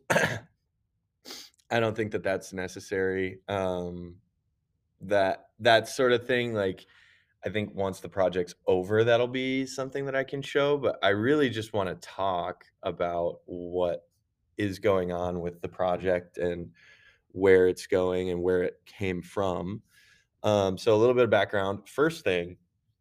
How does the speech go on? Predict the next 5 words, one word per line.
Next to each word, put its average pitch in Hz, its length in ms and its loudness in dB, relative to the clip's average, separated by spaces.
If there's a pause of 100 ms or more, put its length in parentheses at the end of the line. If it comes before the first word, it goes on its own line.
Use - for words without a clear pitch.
(640)
um, 90 760 -2 (760)
so 98 320 4
the 101 160 -6
Norwegians, 104 1200 -2 (480)
um, 87 760 -2